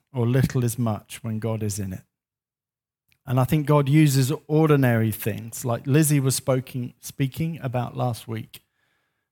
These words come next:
the experience of the burning bush, and how little things make us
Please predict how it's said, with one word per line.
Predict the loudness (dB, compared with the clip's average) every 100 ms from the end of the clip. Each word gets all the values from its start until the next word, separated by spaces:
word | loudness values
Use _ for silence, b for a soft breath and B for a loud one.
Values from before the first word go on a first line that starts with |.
| _ _ _ -6
the | -2
experience | -2 -2 4 4 4 2 -2
of | 0
the |
burning | 2 2 2 0 0
bush, | -2 -4 -6 -14 -18 _ _ _ _ _ _ _ _ _ _ _ _ _ _ _ _ _ _ _ _
and | 0 4
how | 6
little | 6 4 4 0
things | 4 4 4 2 -2 -4 -8 -2
make | 2 2 2
us | 0 0 -6